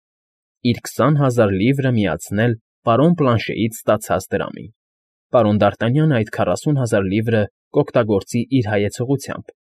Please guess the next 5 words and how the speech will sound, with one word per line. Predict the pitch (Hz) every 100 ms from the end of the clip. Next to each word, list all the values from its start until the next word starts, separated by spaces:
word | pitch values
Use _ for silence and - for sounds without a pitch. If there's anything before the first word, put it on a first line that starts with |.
| _ _ -
պարտավորվելով, | 120 - 101 98 90 80 113
սակայն, | - 147 147 143 139 _ _ -
կատարել | 143 - 71 85 113
հետևյալ | 107 87 90 85 92
պայմանները։ | 117 127 127 107 - -